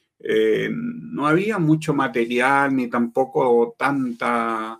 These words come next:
eh, información sobre esto. Más bien contábamos con un libro que se llama, eh, Las lealtades invisibles, de Ivo Bojomeninage, un, un psicoanalista húngaro.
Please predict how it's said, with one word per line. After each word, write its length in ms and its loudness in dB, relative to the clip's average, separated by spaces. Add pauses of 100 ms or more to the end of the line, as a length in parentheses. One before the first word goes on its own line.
(380)
eh, 540 -4
información 880 2
sobre 460 -2
esto. 200 -8
Más 220 -2
bien 200 0
contábamos 680 -2
con 160 0
un 180 0
libro 640 0 (480)
que 140 -4
se 260 -4
llama, 960 0 (560)
eh, 200 -2
Las 240 -4
lealtades 640 2
invisibles, 1040 0
de 240 0
Ivo 520 2
Bojomeninage, 1200 -2
un, 520 -2 (460)
un 320 2
psicoanalista 800 -4
húngaro. 680 0